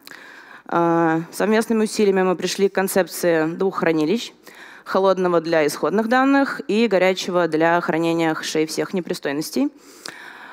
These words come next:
Э, холодное хранилище решает несколько задач. Э, оно выполняет функцию, э, хранения исходных списков файлов, администрирования и работу аналитика, э,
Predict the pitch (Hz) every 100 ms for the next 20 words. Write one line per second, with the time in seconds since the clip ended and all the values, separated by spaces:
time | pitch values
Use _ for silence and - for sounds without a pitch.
0 | - - - 165 165 160 208 277 262 233
1 | 220 220 208 202 202 220 196 190 - 170
2 | 165 160 156 143 147 - - 156 156 156
3 | 151 160 196 - 190 214 202 175 175 -
4 | - - _ - - - - - - 175
5 | 196 202 185 - 190 175 - 175 165 160
6 | 156 160 - - 160 156 156 190 196 180
7 | 165 160 - 170 165 - 156 - 214 220
8 | 247 240 247 240 - - - - - 165
9 | 165 196 190 185 185 170 165 160 165 165
10 | 160 - 151 151 175 156 147 - - 240
11 | 294 294 269